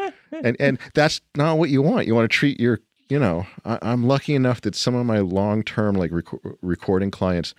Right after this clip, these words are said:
Speaker 2: I consider them friends.
Speaker 1: Yeah.
Speaker 2: We'll just chat every once in a while, just like, "Hey, how you doing? Yeah, yeah, did you have a great holiday?" You know, that kind of stuff. Because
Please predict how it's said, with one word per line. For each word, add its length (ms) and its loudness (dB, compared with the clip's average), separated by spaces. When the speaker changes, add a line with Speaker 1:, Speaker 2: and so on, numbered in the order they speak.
Speaker 2:
I 80 -4
consider 380 0
them 120 0
friends. 800 -4
Speaker 1:
Yeah. 200 -4
Speaker 2:
We'll 100 2
just 240 -4
chat 280 2
every 180 4
once 260 0
in 40 0
a 40 2
while, 240 2
just 180 -6
like, 120 -2
"Hey, 240 2
how 100 2
you 140 -2
doing? 400 2
Yeah, 580 2
yeah, 120 -4
did 120 -4
you 80 0
have 200 2
a 40 0
great 300 0
holiday?" 380 2
You 120 0
know, 80 2
that 200 0
kind 120 0
of 60 0
stuff. 260 0
Because 320 -4